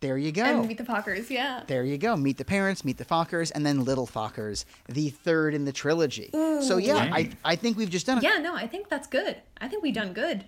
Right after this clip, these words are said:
Speaker 2: We got
Speaker 3: Yes,
Speaker 2: the S N L
Speaker 3: I
Speaker 2: cast member.
Speaker 1: So let's go through it. Give me one second to finish jotting it down. You worked it forwards, then you worked it backwards.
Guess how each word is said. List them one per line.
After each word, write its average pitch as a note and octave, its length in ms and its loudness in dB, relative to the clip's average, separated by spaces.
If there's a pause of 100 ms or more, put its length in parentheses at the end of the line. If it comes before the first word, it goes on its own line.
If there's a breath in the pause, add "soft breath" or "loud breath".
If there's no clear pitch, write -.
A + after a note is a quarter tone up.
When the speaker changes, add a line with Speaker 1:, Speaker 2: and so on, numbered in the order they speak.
Speaker 2:
We C3+ 140 0
got - 140 2
Speaker 3:
Yes, - 0 -
Speaker 2:
the - 140 0
S A3+ 120 -6
N A#3+ 80 -2
L - 60 0
Speaker 3:
I - 20 -2
Speaker 2:
cast D#4 260 -4
member. E4+ 440 -2
Speaker 1:
So - 140 0
let's F#3 280 6 (260)
go E3 380 8
through D3+ 300 0
it. D#3 60 2
Give D3 140 -2
me C3+ 120 4
one D#3+ 180 4
second D#3 300 2
to C#3 60 2
finish C#3 280 2
jotting D3+ 360 4
it G#2 160 -6
down. G#3+ 520 4 (1300 soft breath)
You C3 180 2
worked E3+ 380 2
it - 180 2 (240 soft breath)
forwards, F3 800 6
then F3 360 2
you C#3+ 180 4
worked E3 400 0
it B2 180 -2 (380 soft breath)
backwards. F3 1160 2